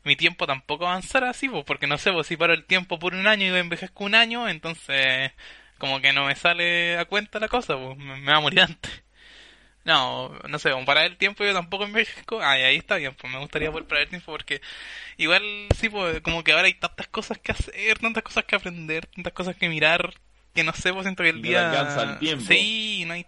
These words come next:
Speaker 1: tiempo, tantas cosas que hacer, que aprender, que leer, que, que
Speaker 2: Tantos
Speaker 1: informar.
Speaker 2: juegos que van a venir.
Speaker 1: No, sí, ni, ni juego tanto, sí, ya, no sé, como que hace tiempo que, como que <laughs> empiezo a hacer otras cosas.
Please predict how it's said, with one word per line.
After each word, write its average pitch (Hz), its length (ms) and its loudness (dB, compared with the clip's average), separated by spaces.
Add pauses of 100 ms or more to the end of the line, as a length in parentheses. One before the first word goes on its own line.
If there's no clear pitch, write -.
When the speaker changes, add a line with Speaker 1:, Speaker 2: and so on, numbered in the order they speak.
Speaker 1:
tiempo, 175 800 -8
tantas 165 260 -12
cosas - 300 -10
que 139 220 -6 (240)
hacer, - 360 0
que 151 100 0
aprender, 135 540 -8
que - 160 -8
leer, 143 460 -6
que, 147 240 -14 (1200)
que - 140 -2
Speaker 2:
Tantos 151 260 0
Speaker 1:
informar. 135 100 -4
Speaker 2:
juegos 175 220 0
que 123 60 -6
van 147 160 -2
a 135 60 -2
venir. 139 360 -4 (220)
Speaker 1:
No, 202 320 -2
sí, 254 160 -2
ni, 208 160 -4
ni 196 140 2
juego 339 280 -2
tanto, 226 460 -6
sí, 160 420 -10
ya, 196 380 -4
no 165 260 -8
sé, 160 240 -2
como 180 160 -6
que 180 80 -10
hace 160 100 -12
tiempo 170 280 -10
que, 196 340 -2
como 190 220 -10
que 190 480 0
<laughs> - 480 -2
empiezo 175 260 -8
a 190 40 -8
hacer 190 100 2
otras 185 220 -4
cosas. 156 400 -8